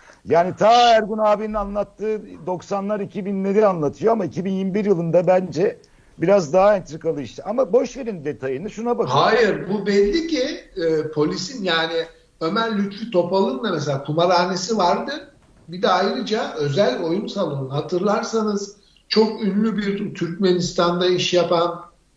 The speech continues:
Speaker 2: tekstilci, iplikçi biri üç gecelik bir maratonda yüz milyon dolar kaybetmişti.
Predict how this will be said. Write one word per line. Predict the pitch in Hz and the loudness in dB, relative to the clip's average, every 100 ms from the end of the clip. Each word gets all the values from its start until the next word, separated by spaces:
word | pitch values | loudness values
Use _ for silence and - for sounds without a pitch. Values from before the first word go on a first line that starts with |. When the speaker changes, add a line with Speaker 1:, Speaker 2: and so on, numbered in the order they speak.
| - | -2
Speaker 2:
tekstilci, | 170 165 - - 170 156 151 180 170 160 160 160 | 0 0 -2 -2 -2 -2 4 4 4 2 -4 -6
iplikçi | 143 - 165 139 - 165 165 | -6 -6 -8 -6 -4 -4 0
biri | 151 190 - 233 - _ _ _ _ | 2 2 2 -2 -10 _ _ _ _
üç | 208 196 - | 0 0 2
gecelik | 190 180 180 170 147 175 | 2 4 4 2 -2 -4
bir | 151 | -4
maratonda | 151 156 156 156 156 156 196 | -2 0 0 0 -2 -4 -2
yüz | 220 208 208 | 4 6 6
milyon | 196 185 185 196 175 | 4 2 0 0 0
dolar | 160 185 233 - | 0 2 0 -4
kaybetmişti. | 165 139 123 - - - - | -8 -8 -8 -14 -20 -20 -20